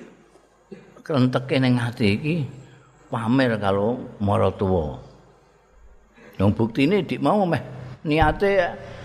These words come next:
sembahyang meh maca inna ataina mbek kulhu. Bareng krungu dheme maratuwa terus sabihis karo hal ataka. <laughs> Meskipun ra ngaku ketara. Nah iki ada mangkro tinggal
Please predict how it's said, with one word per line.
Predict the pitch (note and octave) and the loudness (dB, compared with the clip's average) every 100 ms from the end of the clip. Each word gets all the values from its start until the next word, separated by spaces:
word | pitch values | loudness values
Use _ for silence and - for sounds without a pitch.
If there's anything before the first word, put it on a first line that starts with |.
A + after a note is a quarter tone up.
| - | -16
sembahyang | - C#3 B2 B2 G3 F#3 E3 | -6 0 4 6 6 4 2
meh | D3+ | 0
maca | D#3 D3+ D3+ E3 | 2 2 4 2
inna | D#3 D#3 D#3 D#3+ | 4 4 4 4
ataina | D#3+ D#3+ E3+ | 2 2 2
mbek | D3+ - | 0 0
kulhu. | F#3+ D#3 B2 G3+ A2 - - - - - - - _ _ _ _ _ _ _ _ | 0 2 2 2 0 -4 -16 -18 -20 -20 -20 -20 _ _ _ _ _ _ _ _
Bareng | G2 A2 | 0 2
krungu | C3+ D#3+ E3 C#3+ | 2 2 0 2
dheme | G#2 A2+ B2+ D3 | 2 2 2 0
maratuwa | C#3+ C#3 C#3 D#3 D#3 | 0 0 -2 0 0
terus | D#3 C3+ B2+ - | 0 -2 -2 -2
sabihis | C#3 C3 - F#2+ C3 B2+ - | 0 0 0 2 4 2 0
karo | A2+ A#2 F#2+ | 0 0 2
hal | F2 | 0
ataka. | F2+ F2+ - G#2 - - - - - - - E3+ - - - - - - - - - - B2 C3 | 0 -2 -2 -4 -6 -10 -14 -16 -18 -14 -12 -10 -8 -8 -8 -8 -6 -6 -6 -8 -6 -6 -6 2
<laughs> | C#3+ C3 G#2 - - - - - | 4 4 2 -6 -12 -10 -10 -2
Meskipun | D3 C#3 E3 G3 | -2 2 2 4
ra | F#3 F3 | 6 6
ngaku | F3+ F3+ F3 B3+ A#3+ | 6 4 6 6 8
ketara. | A#3 G#3 G#3+ D#3+ A#2 G#2 - - - | 8 8 8 6 4 -2 -6 -8 -4
Nah | C3 D#3+ | 0 2
iki | F#3+ A3+ | 4 6
ada | G3+ D#3+ F#3 F#3+ E3+ D3+ F#2 | 4 6 2 6 8 8 6
mangkro | E3 E3+ E3 E3+ G3+ G3 | 0 4 4 4 6 6
tinggal | F#3+ F3+ D#3 G#2 - | 6 2 2 0 -2